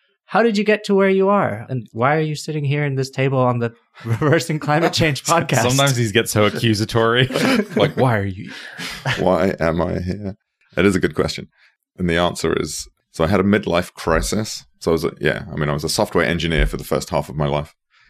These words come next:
Speaker 3: Well, hopefully that wasn't quite half of my life.
Speaker 2: <laughs>
Speaker 3: But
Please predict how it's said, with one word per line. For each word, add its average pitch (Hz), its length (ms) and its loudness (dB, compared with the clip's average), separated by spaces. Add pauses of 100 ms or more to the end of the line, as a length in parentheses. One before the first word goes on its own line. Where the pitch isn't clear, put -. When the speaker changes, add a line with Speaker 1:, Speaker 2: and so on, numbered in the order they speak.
(160)
Speaker 3:
Well, 69 260 -4 (100)
hopefully 76 400 -6 (240)
that - 160 -8
wasn't - 260 -4
quite - 220 0
half 80 260 0
of - 60 -4
my 71 80 0
life. 80 440 -2
Speaker 2:
<laughs> 165 100 0
Speaker 3:
But - 260 0